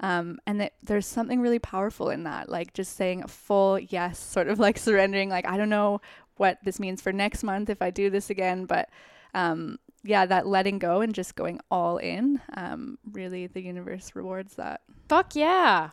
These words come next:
Speaker 1: Yeah.
Speaker 2: Wow. I just got so inspired by that too.
Speaker 1: Yeah.
Speaker 2: I, I, I really want people to soak into this, like, actually think about that,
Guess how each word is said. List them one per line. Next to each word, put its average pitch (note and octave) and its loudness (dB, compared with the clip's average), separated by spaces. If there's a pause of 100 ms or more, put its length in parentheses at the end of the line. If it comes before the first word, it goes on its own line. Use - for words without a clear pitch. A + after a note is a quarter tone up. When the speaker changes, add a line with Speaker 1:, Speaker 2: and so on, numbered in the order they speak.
(100)
Speaker 1:
Yeah. B3 0
Speaker 2:
Wow. B3 6
I F#3+ 4
just D#4 -2
got G3 2
so F#3 -4
inspired F3 -8
by E3+ -4
that E3+ -8
too. E3 -6
Speaker 1:
Yeah. G3 -4
Speaker 2:
I, F3+ -6
I, F3 -8 (840)
I G3 -2
really G3 2
want F#3+ -2
people F#3 -6
to F3 -6
soak E3+ -6
into E3+ -12
this, D#3+ -12 (340)
like, F3+ -10
actually A3 0
think G#3 -4
about E3+ -4
that, F3 -2